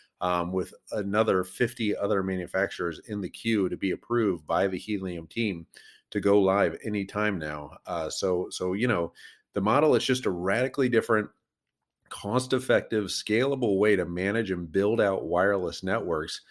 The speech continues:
uh, essentially empowering people to run their own wireless infrastructure from their home, which is just pretty amazing,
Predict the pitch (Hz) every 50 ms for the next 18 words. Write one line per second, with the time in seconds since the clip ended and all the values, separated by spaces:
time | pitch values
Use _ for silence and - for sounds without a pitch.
0 | - - - - _ _ - 85 85 90 - - 92 - - - 113 117 123 -
1 | 135 123 113 107 101 101 104 107 120 117 107 98 - 110 98 98 92 87 82 82
2 | 85 90 107 120 120 117 117 113 - 101 101 110 110 104 92 90 92 92 101 110
3 | 117 113 101 - - - 113 117 117 92 82 - - 92 80 - - 87 80 -
4 | - 95 90 80 69 - - - - 139 117 92 80 78 78 - - 87 80 -
5 | - 92 85 - - - - 143 139 117 101 92 95 101 104 98 87 82 80 73
6 | 76 80